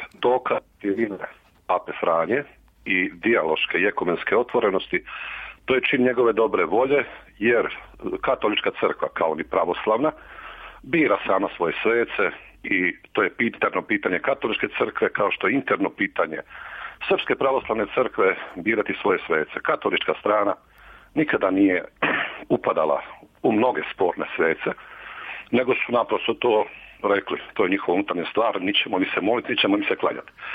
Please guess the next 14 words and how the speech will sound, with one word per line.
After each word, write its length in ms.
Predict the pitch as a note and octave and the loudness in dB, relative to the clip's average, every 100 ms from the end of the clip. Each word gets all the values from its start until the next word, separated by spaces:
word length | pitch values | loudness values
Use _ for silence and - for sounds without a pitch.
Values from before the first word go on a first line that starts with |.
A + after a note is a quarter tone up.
| - - - - - _ _ - | -10 -8 -8 -10 -14 _ _ -4
Mitropolit 500 | C#3 C3+ F3+ F3+ - | -2 0 0 0 2
Porfirije 540 | G#2+ - D2+ C#2+ - - - - | 0 0 -4 -4 -8 -10 -12 -2
rekao 320 | B2 - G#2 | 0 0 0
jednu 200 | G2+ G2 | 2 2
rečenicu, 580 | E2 - B2+ D3+ - A2+ - | 0 0 2 0 0 -4 -2
zagrebački 560 | E2+ F2+ F#2 G2 - A#2+ | 0 2 2 0 0 -2
mitropolit, 500 | - - C3+ C#3+ - - - _ _ | -4 0 2 2 0 -8 -18 _ _
„Naša 280 | D3 C#3 F#2+ - | 2 2 0 0
crkva, 340 | D#2+ - - - - | -2 0 -4 -2 0
naši 280 | C3 - A2 - | 0 0 -6 0
sveci, 380 | G#2 G2+ F#2+ - - - - - - | 2 2 -2 -6 -10 -14 -14 -16 -2
vaša 280 | C#3 A#2+ - | 0 2 0
crkva, 520 | - F#2+ F2+ F2 - | 0 0 0 -2 -2
vaši 260 | F#2 F#2+ | -2 -2